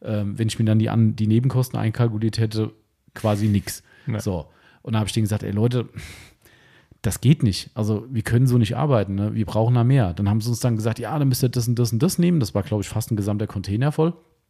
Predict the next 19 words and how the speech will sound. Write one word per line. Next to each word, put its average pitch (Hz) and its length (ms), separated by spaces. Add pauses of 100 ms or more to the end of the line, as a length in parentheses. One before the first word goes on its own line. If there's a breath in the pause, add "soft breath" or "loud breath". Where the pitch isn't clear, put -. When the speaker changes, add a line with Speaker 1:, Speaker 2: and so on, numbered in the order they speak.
(500)
Speaker 1:
Wo 117 120
du 104 80
schon 107 80
denkst, 107 160
so, 104 100 (120)
"Hm, 214 320 (400 loud breath)
von 110 180
so 110 60
einem 107 100
Luxusstuhl, 175 680
der 147 140
irgendwie 127 220
fünf, 139 200
sechshundert 127 360
Euro 139 300
kostet, 165 580
macht 117 280
das - 160
Sinn? 185 300